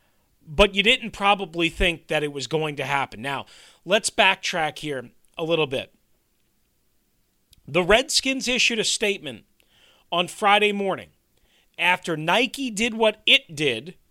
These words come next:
on Thursday night, after FedEx did what FedEx did on Thursday evening, which we covered for you in the last episode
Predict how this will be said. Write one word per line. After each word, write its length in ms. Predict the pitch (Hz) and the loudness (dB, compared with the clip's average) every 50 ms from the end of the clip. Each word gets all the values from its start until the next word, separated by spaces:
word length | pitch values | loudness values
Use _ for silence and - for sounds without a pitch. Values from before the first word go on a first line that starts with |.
| _ _ _ _ _ _ _ | _ _ _ _ _ _ _
on 220 | 165 165 175 170 | 2 2 2 2
Thursday 600 | 170 - 202 185 185 175 151 127 - 143 131 127 | 0 0 2 2 2 2 -2 -4 -4 -4 -4 -4
night, 360 | 127 120 113 104 110 147 175 _ _ _ _ _ _ _ _ _ _ _ _ _ _ _ _ _ _ _ _ _ | -4 -6 -6 -6 -6 -8 -12 _ _ _ _ _ _ _ _ _ _ _ _ _ _ _ _ _ _ _ _ _
after 380 | 190 190 202 214 208 - 220 180 | 2 4 4 2 2 0 -2 -4
FedEx 580 | - - - 240 262 269 262 247 - - 202 | -2 0 0 2 4 4 2 2 0 -4 -8
did 440 | 160 190 214 214 220 214 214 202 - _ _ _ _ _ _ | -4 0 2 2 2 0 -2 -10 -14 _ _ _ _ _ _
what 300 | 151 147 185 185 - _ | -4 -2 -2 -2 -2 _
FedEx 720 | - - - - 214 226 226 233 240 233 233 - - - | -14 -10 0 2 2 4 4 4 2 2 0 -4 -8 -6
did 380 | 135 135 123 101 92 98 143 _ _ _ _ _ _ _ _ _ _ _ - | -6 -6 -6 -6 -8 -12 -16 _ _ _ _ _ _ _ _ _ _ _ 4
on 180 | 196 190 185 | 4 4 4
Thursday 440 | 165 - 196 196 185 175 143 - 170 | 4 2 2 2 2 2 -2 -4 -6
evening, 380 | 160 151 147 143 123 147 156 170 | -6 -6 -8 -8 -6 -8 -6 -2
which 200 | 180 185 180 - | -2 -2 -2 0
we 100 | 196 196 | -2 -2
covered 400 | 196 - 208 233 226 262 254 190 | 0 2 0 0 0 -2 -8 -8
for 200 | - - 240 233 | -6 -4 -2 -2
you 200 | 226 214 220 226 | -2 -2 -4 -6
in 200 | 214 185 202 202 | -6 -6 -4 -2
the 100 | 196 190 | -2 -4
last 580 | 165 147 151 156 180 180 190 202 185 - - - - - | -4 -4 -4 2 4 4 4 4 2 -2 -2 -4 -4 -2
episode 680 | 170 170 - 160 143 - - 143 120 107 98 92 - | -2 -2 -2 -4 -6 -4 -4 -4 -6 -8 -12 -16 -20